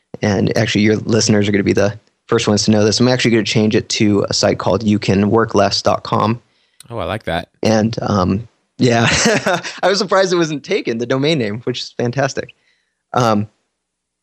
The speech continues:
Speaker 1: and so, uh, so I have 'em doing a whole lot of stuff. I have 'em doing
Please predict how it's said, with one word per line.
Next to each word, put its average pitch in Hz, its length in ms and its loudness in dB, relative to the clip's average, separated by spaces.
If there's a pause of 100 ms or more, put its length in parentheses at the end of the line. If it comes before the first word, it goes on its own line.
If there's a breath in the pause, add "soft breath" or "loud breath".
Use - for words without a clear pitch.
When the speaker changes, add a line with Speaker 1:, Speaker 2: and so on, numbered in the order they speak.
(240)
Speaker 1:
and 139 120 2
so, 160 360 4
uh, 127 340 4 (360)
so 131 480 0
I 151 80 2
have 208 200 2
'em 135 100 2
doing 143 260 2
a 107 60 -2
whole 156 440 0
lot 131 160 2
of 123 60 -2
stuff. 117 180 0
I 117 60 2
have 139 120 2
'em 127 120 2
doing 113 260 2